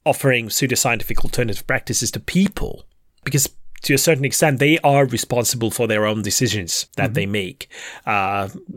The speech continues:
Speaker 1: slightly misinformed though they may be. But when it comes to animals or children who cannot make those decisions for themselves, that's a whole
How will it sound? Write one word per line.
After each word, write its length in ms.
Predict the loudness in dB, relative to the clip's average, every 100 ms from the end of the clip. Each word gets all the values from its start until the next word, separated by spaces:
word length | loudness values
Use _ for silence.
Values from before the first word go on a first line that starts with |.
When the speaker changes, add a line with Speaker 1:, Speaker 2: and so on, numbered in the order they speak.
| -4
Speaker 1:
slightly 580 | 0 4 4 4 2 2
misinformed 800 | 0 -2 -2 0 2 2 0 -4
though 360 | -4 -2 -2 -4
they 180 | -4
may 180 | -4 -6
be. 280 | -4 -4 -4 0
But 360 | 4 4 2 _ _
when 160 | 2 2
it 40 |
comes 220 | 4 2 2
to 140 | 2
animals 720 | 2 4 2 -2 -6 -6 -6 _ _ _ _
or 100 | -4
children 680 | 0 2 4 2 0 -8 -12 _ _ _ _ _
who 80 | 0
cannot 500 | 2 4 6 4 4
make 200 | 2 4
those 220 | 2 2
decisions 460 | 0 0 0 -2 -4
for 100 | -6
themselves, 800 | -6 0 2 2 0 -6 -8 -6 2
that's 340 | 4 4 2 0
a 60 |
whole 680 | 2 6 8 8 6 4